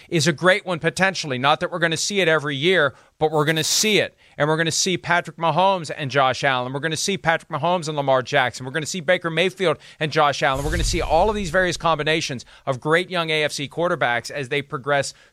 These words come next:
through their twenties and through their thirties. And it's a great thing for the National Football League to not have it all tied up in two guys,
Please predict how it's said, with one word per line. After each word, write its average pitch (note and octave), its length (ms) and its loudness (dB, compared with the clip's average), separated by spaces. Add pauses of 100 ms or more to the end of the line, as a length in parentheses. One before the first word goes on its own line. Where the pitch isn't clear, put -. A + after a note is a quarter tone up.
(100)
through D#3+ 160 -4
their D#3 120 2
twenties C#3 480 -4
and C#3 220 -8
through C#3+ 220 -6
their B2+ 240 4 (180)
thirties. C3 580 2
And C3 200 0
it's - 120 -4
a C3 40 -6
great B2+ 280 2
thing C3 220 -2
for - 80 -12
the A#2+ 100 -6
National A#2+ 340 -2
Football A#2+ 340 0
League A#2+ 160 -2
to D3 60 -2
not G#3 180 4
have F#3+ 120 2
it F#3 80 2
all F#3 140 4
tied D3 300 2
up C#3 160 0
in C3 100 -8
two C3+ 220 -6
guys, A2+ 340 0